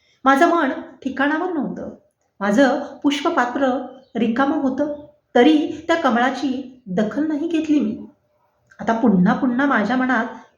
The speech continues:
खिन्नता दाटून येते. स्वप्नातून जागा झालोय मी, मला जाणवतोय अपरिचित हवा हवासा सुगंध, दक्षिणेकडच्या वाऱ्यावर वाहत आलेला.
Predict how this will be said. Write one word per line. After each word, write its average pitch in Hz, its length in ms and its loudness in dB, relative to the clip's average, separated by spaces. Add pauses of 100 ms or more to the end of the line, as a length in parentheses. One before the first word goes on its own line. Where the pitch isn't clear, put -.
(140)
खिन्नता 226 420 0
दाटून 208 340 -2
येते. 220 460 -6 (960)
स्वप्नातून 285 600 4
जागा 262 380 2
झालोय 285 320 -2
मी, 185 300 -6 (540)
मला 247 200 0
जाणवतोय 196 680 0 (580)
अपरिचित 247 680 0 (260)
हवा 233 160 2
हवासा 247 440 -4
सुगंध, 247 460 -2 (920)
दक्षिणेकडच्या 294 760 2
वाऱ्यावर 240 540 2 (460)
वाहत 277 320 -4
आलेला. - 380 -6